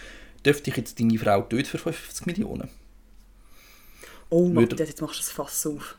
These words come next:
Speaker 1: Nein, natürlich, das ist, das ist ein
Speaker 2: Aber
Speaker 1: extrem
Speaker 2: ja.
Speaker 1: ethischer
Speaker 2: Ich habe mir noch nie
Speaker 1: Grundsatz.
Speaker 2: überlegt, absolut, ich habe mir noch nie überlegt.
Speaker 1: Wie, wie viel Wert
Speaker 2: Ähm,
Speaker 1: hat das Menschenleben?
Speaker 2: keine Ahnung.
Speaker 1: Ja, das, das, also, ich meine,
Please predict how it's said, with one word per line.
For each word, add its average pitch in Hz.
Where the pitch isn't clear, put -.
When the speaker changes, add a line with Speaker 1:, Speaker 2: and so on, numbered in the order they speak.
Speaker 1:
Nein, 156
natürlich, 165
das 151
ist, 156
das -
ist 123
ein 120
Speaker 2:
Aber -
Speaker 1:
extrem 156
Speaker 2:
ja. -
Speaker 1:
ethischer 135
Speaker 2:
Ich -
habe 190
mir 190
noch 196
nie 196
Speaker 1:
Grundsatz. 196
Speaker 2:
überlegt, 185
absolut, 175
ich -
habe 175
mir 165
noch 165
nie 185
überlegt. 180
Speaker 1:
Wie, 135
wie 123
viel 120
Wert -
Speaker 2:
Ähm, 156
Speaker 1:
hat 151
das 156
Menschenleben? 143
Speaker 2:
keine 160
Ahnung. 156
Speaker 1:
Ja, 147
das, 151
das, 135
also, 120
ich 123
meine, 120